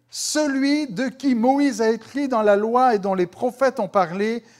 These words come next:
Jésus de Nazareth, fils de Joseph. » Alors évidemment, pour nous, on dit, « Mais de qui il parle ? Celui de qui Moïse a écrit dans la loi et dont les prophètes ont parlé ? »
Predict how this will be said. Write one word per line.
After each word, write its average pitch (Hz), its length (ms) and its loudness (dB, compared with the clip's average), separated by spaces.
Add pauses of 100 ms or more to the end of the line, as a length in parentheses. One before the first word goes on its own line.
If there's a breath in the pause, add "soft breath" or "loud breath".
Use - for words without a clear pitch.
(160 soft breath)
Jésus 214 680 -4
de 143 200 -6
Nazareth, 233 720 0 (340 soft breath)
fils 254 500 -6
de 226 200 -2
Joseph. » 208 480 -4 (300 soft breath)
Alors 196 140 -2
évidemment, 240 360 -4
pour 202 300 -10
nous, 269 280 -4 (840)
on 175 80 -10
dit, « 202 160 -6
Mais 165 120 -6
de 175 100 -4
qui 240 160 -8
il 151 120 -10
parle ? 160 440 -6
Celui 220 920 -10 (220 soft breath)
de 156 160 -6
qui 262 240 -6
Moïse 240 580 -4
a 175 120 -4
écrit 208 340 -10
dans 220 120 -6
la 165 120 -4
loi 190 360 -4
et - 20 -6
dont 185 140 -6
les 170 100 -8
prophètes 202 420 -8
ont 165 80 -12
parlé ? » 175 540 -6